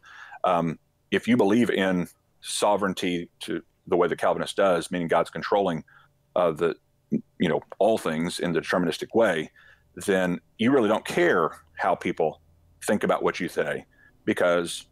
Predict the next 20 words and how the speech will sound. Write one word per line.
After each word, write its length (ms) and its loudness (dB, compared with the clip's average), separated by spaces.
hey, 320 0
either 180 4
God's 240 0
determined 360 -2
for 100 -4
them 100 -2
to 60 -6
believe 220 2
it 60 2
or 120 2
they 140 2
haven't. 340 -2
I'm 100 0
not 160 0
too 140 -2
convinced 400 0
about 240 2
whether 440 0
or 120 0
not 240 0